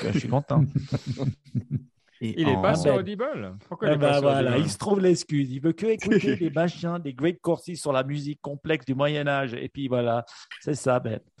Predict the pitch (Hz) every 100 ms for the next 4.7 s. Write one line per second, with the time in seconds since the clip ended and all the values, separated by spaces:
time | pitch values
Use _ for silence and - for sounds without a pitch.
0 | _ - - - _ - 110 113 123 131
1 | 123 101 117 127 127 120 101 101 - -
2 | 101 - - 123 139 151 160 117 135 131
3 | 117 104 92 95 _ 104 104 95 - 107
4 | 92 175 - - 107 - -